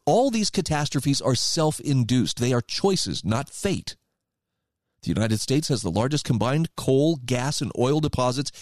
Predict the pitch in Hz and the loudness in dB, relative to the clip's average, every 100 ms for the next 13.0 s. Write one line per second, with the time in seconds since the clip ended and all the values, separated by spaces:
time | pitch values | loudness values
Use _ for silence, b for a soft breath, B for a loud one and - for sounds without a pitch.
0 | B 151 156 147 156 233 104 69 - - | B 2 2 4 4 2 0 -4 -12 -20
1 | _ _ _ _ B B - 165 160 214 | _ _ _ _ B B -2 0 0 0
2 | 226 170 156 160 180 151 139 147 143 131 | -2 0 2 4 4 4 2 0 0 0
3 | - 185 175 143 - 156 185 104 87 117 | -2 -2 -2 -2 -2 -4 -2 -2 -2 0
4 | 120 107 185 156 - 196 185 - 139 175 | 0 0 0 0 -2 -2 -2 0 0 2
5 | 131 113 110 110 123 131 123 131 - 190 | 0 0 0 0 2 0 0 -2 -2 -2
6 | 104 - - _ _ _ _ _ _ B | -2 -8 -16 _ _ _ _ _ _ B
7 | B - 127 - 127 147 208 175 139 117 | B -2 0 2 2 2 2 2 2 0
8 | 92 82 98 127 160 131 117 139 170 - | -2 0 0 2 0 0 0 0 0 0
9 | 98 82 - - - _ _ _ _ - | 0 0 0 -4 -10 _ _ _ _ -4
10 | 98 - 98 - 147 175 175 - 107 139 | -4 -2 -2 0 0 0 0 0 0 2
11 | 185 190 175 156 165 165 113 95 131 143 | 0 -2 0 2 2 0 -2 0 0 0
12 | 156 160 147 139 135 143 131 117 117 127 | 0 0 2 0 2 0 2 2 2 0